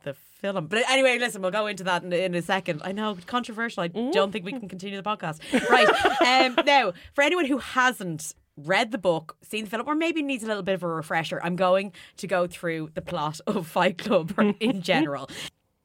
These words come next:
Speaker 1: Fight Club centres on an anonymous narrator struggling with insomnia. Inspired by his doc-,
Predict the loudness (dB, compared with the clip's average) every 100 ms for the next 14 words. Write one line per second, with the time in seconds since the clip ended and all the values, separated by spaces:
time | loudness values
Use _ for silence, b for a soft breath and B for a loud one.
0 | _ -20 -20 _ -4 -4 -4 -6 -8 _
1 | _ _ _ -2 0 0 -4 -8 -8 -4
2 | -2 0 2 2 0 -4 -10 _ -4 0
3 | 0 0 -4 -8 -10 -10 -2 -2 -2 -4
4 | -6 -10 -6 -4 -4 -6 -8 -14 B B
5 | B B -8 -8 -4 0 2 2 2 0
6 | 0 0 0 -4